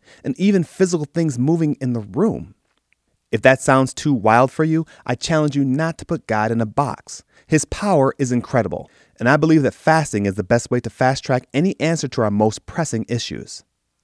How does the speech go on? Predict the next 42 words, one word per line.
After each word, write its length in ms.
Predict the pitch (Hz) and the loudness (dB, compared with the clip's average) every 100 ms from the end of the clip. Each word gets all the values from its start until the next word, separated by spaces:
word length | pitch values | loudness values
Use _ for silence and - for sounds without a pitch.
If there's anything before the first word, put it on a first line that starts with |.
| _ _ _ - | _ _ _ -2
I 140 | 123 | 0
challenge 480 | 123 - 107 90 90 | 0 0 0 0 -6
you, 180 | 82 - _ - | -10 -10 _ -6
if 100 | 113 | -6
something 360 | - 156 160 139 | 2 2 2 0
is 100 | 110 | 2
going 260 | 120 127 | 2 2
on 200 | 123 123 | 2 2
in 80 | 117 | 2
your 160 | 107 117 | 0 2
life 200 | 117 120 | 2 0
that 100 | - | -6
seems 320 | - 135 131 | -2 0 0
impossible, 800 | - 107 - 143 147 156 151 147 _ _ _ | -4 -8 -2 -2 -2 -4 -4 -4 _ _ _
fast. 680 | _ - 82 - - - - _ _ _ _ - | _ -4 -4 -6 -12 -18 -20 _ _ _ _ -18
Spend 280 | - 185 196 | -2 2 2
time 240 | - 175 165 | 0 -2 0
alone 280 | 143 151 | 2 2
with 160 | 147 - | 0 -2
God 240 | 147 139 | -2 0
as 100 | 113 | 0
much 260 | 117 123 147 | 0 -2 -2
as 120 | 117 | -4
you 80 | 110 | -8
can. 440 | - 120 92 50 _ _ - | -6 -8 -8 -12 _ _ -10
Abstain 460 | - 123 - 160 170 | -6 -4 2 2 2
from 200 | 151 131 | 0 -2
eating 260 | 147 139 135 - | 0 0 0 0
any 220 | 117 143 | 0 0
food 440 | - 185 120 113 - _ - | 0 0 2 -2 -8 _ -6
and 180 | 110 | -6
pour 220 | - 156 156 | 4 6 6
out 140 | - | 4
your 140 | 110 | 0
heart 220 | - 135 - | 0 -2 0
to 60 | |
him 140 | 139 143 | -2 -2
until 240 | 117 - | -2 -2
you 140 | 101 87 | -4 -4
hear 260 | 139 135 | -4 -2
an 80 | 123 | 0
answer. 520 | 95 87 - - _ | 0 -2 -8 -16 _